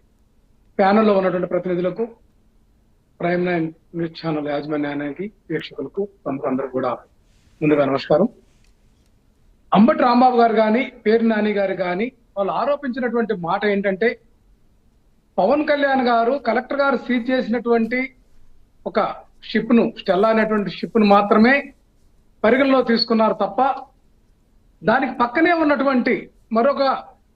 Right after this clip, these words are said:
ఓడ ఏదైతే ఉందో, ఎన్వి కనిస్టర్ అనేటువంటి దానికి, ఆ ఓడ ఎందుకు ఆ ఓడను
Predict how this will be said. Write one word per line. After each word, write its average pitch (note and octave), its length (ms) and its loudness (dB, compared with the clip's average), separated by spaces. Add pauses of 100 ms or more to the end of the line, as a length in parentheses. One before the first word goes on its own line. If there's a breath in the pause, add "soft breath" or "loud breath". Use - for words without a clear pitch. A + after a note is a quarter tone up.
(600)
ఓడ B3 200 2
ఏదైతే A#3 360 2
ఉందో, A#3+ 180 4
ఎన్వి B3+ 540 0 (100)
కనిస్టర్ B3 380 0
అనేటువంటి A3 520 2
దానికి, G3+ 460 0 (380)
ఆ F#3+ 100 2
ఓడ A3+ 220 4 (1120)
ఎందుకు D4 520 0 (240)
ఆ G3 60 0
ఓడను A3+ 420 0